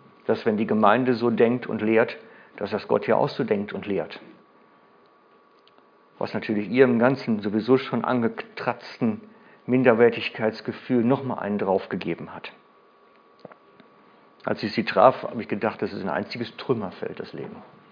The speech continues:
Das ist ein einziges Trümmerfeld eigentlich. Und ich habe ihr dann versucht, nahezubringen,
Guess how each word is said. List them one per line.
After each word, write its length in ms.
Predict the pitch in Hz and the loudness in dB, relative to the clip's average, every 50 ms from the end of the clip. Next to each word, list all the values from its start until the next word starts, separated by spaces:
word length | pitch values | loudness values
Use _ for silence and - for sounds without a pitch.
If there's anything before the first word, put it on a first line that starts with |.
| - - | -20 -20
Das 100 | - - - - - _ _ _ _ _ - | -20 -20 -20 -20 -20 _ _ _ _ _ -14
ist 80 | - | -12
ein 80 | 110 - | -8 -4
einziges 440 | - 156 170 - - 143 - - - | -2 -2 -2 -2 -4 -8 -10 -10 -10
Trümmerfeld 600 | - - - 92 - 85 - - - - - - | -6 -4 -4 -4 -4 -8 -8 -4 -4 -4 -4 -4
eigentlich. 460 | - 104 104 104 - - - - - - _ _ _ _ _ _ _ _ _ _ _ _ _ _ _ _ _ _ _ _ _ _ _ _ _ - _ - _ | -8 -12 -12 -14 -14 -14 -14 -16 -18 -20 _ _ _ _ _ _ _ _ _ _ _ _ _ _ _ _ _ _ _ _ _ _ _ _ _ -20 _ -12 _
Und 140 | - 110 110 | -2 -2 -2
ich 180 | - - - - - _ _ _ _ _ _ _ | -2 -6 -10 -14 -18 _ _ _ _ _ _ _
habe 260 | - - 127 127 135 | 2 4 4 6 6
ihr 80 | 123 113 | 4 4
dann 160 | 120 117 113 | 4 2 0
versucht, 800 | - - - 117 110 104 110 123 120 110 107 - - - - - _ _ _ _ _ _ _ _ _ _ | -2 -2 0 0 0 2 2 0 0 0 -2 -6 -12 -16 -16 -18 _ _ _ _ _ _ _ _ _ _
nahezubringen, 760 | - 113 113 113 113 110 113 - - 104 - - - 85 82 | -6 -2 0 2 0 0 -2 -6 -8 -8 -8 -10 -14 -18 -18